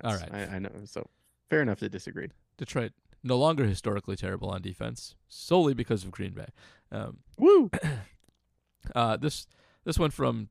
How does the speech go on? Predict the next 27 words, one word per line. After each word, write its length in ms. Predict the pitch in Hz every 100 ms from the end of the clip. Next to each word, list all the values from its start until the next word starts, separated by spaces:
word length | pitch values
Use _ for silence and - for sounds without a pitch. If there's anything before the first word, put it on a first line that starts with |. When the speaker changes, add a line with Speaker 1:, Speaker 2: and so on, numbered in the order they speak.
| _
Speaker 1:
J 440 | - 135 143 156
R 380 | - 127 127 123
Radcliffe 600 | 110 117 117 - 113 - -
for 400 | - 156 151 147
Tyler 420 | - 135 120 104
Brook, 380 | 95 101 98 -
so 340 | - 98 95 -
totally 320 | - 202 147
inappropriate 560 | 135 123 120 117 110 107
here. 240 | 107 98 - - - -
Um, 260 | 123 123 - _ - -
"The 100 | 139
Monroe 300 | 131 156 196
Cheesemakers 760 | - - 135 110 107 131 180 -
won 140 | 120
the 60 | 110
state 260 | - 110
football 300 | 120 - 107
title 320 | - 95 101
last 240 | 98 92 -
weekend 320 | 95 - 220
in 100 | 147
Wisconsin. 580 | 110 - 101 - 208 233
Monroe 380 | - 117 113 131
plays 340 | - 117 107 -
the 140 | 98
Freeport, 560 | - 170 202 - 165